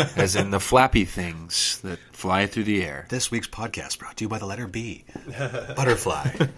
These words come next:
Speaker 2: Um, so yes, do that and you'll have yourself fifty Jets rewards. Thanks so much for listening to the Ground Control this week.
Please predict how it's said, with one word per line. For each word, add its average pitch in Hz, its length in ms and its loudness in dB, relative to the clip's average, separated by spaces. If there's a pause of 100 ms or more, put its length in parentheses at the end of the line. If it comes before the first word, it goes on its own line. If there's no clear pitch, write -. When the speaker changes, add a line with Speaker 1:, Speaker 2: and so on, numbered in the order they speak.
(220)
Speaker 2:
Um, 123 480 8
so - 100 0
yes, 110 220 4
do 127 140 2
that 110 260 6
and 104 80 -2
you'll 101 100 2
have 101 140 4
yourself 98 320 2
fifty 95 220 -6
Jets 92 260 0
rewards. 87 340 -2
Thanks 92 220 -4
so 92 80 -6
much 87 180 -6
for - 100 -10
listening 85 340 -6
to 87 120 -8
the 80 120 -10 (320)
Ground 117 220 6
Control 95 320 2
this 85 220 -2
week. 95 300 -2